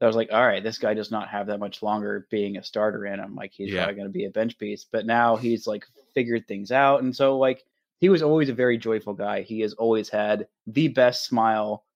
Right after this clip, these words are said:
Speaker 1: in
Speaker 2: Yeah.
Speaker 1: baseball, in my opinion.
Speaker 2: He really does.
Speaker 1: And so, like, him getting this, like, career resurgence at, what, he's not even, he's, like, what, thirty-ish?
Speaker 2: Mm-hmm.
Speaker 1: Is he thirty? Um,
Speaker 2: Check that for
Speaker 1: twenty-eight.
Speaker 2: me.
Speaker 1: He's twenty-eight.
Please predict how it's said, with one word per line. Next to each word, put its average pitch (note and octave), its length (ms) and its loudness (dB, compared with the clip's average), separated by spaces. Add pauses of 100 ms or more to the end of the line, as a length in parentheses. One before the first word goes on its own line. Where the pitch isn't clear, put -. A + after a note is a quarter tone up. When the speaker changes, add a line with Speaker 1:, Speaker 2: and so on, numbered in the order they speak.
Speaker 1:
in A#2 120 -2
Speaker 2:
Yeah. A2+ 60 0
Speaker 1:
baseball, F2 580 0
in A2+ 140 -6
my G#2 180 -2
opinion. G#2 380 -6
Speaker 2:
He G#2+ 60 0
really G#2 240 0
does. F2 360 -4
Speaker 1:
And B2+ 220 2
so, A#2+ 280 4
like, A2+ 340 2 (200)
him D3 300 2
getting B2 300 2
this, A#2 280 -2
like, A2 240 -2 (300)
career A#2+ 340 -2
resurgence A2+ 680 -4
at, G#2 260 -2 (480)
what, D#3+ 140 0
he's D#3+ 160 0
not G3 140 4
even, C#3+ 300 -2 (100)
he's, E3+ 180 0
like, E3+ 120 -2 (100)
what, - 300 2 (280)
thirty-ish? D3 1040 0 (440)
Speaker 2:
Mm-hmm. G2+ 220 -4 (680)
Speaker 1:
Is - 140 -8
he E3+ 100 -2
thirty? G#3 420 -6 (580)
Um, A#2+ 800 -4 (420)
Speaker 2:
Check - 120 0
that G#3 40 8
for A#3+ 40 8
Speaker 1:
twenty-eight. F#3 320 2
Speaker 2:
me. E2 100 -14
Speaker 1:
He's G#3+ 260 2
twenty-eight. G#3 640 2